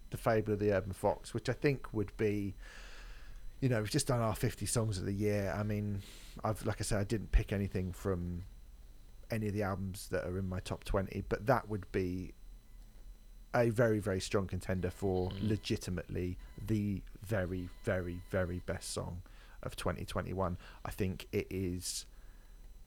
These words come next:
Speaker 1: the opposite to what I've just been saying. It is this, a very clear metaphor for what
Speaker 2: Mm.
Speaker 1: the, the song is about,
Speaker 2: Mm.
Speaker 1: but delivered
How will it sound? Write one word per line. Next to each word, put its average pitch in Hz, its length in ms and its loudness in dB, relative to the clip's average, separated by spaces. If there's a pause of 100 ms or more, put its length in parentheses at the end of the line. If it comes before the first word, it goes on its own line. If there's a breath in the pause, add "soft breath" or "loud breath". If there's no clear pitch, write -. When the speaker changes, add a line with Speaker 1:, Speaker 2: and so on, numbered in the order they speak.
(760)
Speaker 1:
the 120 220 6
opposite 117 540 4
to 107 80 -4
what 92 180 0
I've 85 160 -4
just - 200 -6
been 90 120 -2
saying. 87 480 2
It 101 80 0
is 104 380 0
this, - 280 -2
a 135 120 4
very 113 480 8
clear 98 480 4
metaphor 90 580 -2 (160)
for 110 140 0
what 107 160 4
Speaker 2:
Mm. 110 80 -2
Speaker 1:
the, 95 220 4 (120)
the - 120 -2
song 98 280 4
is 92 140 0
about, 92 420 4
Speaker 2:
Mm. 107 320 -2
Speaker 1:
but 104 180 0
delivered 117 600 4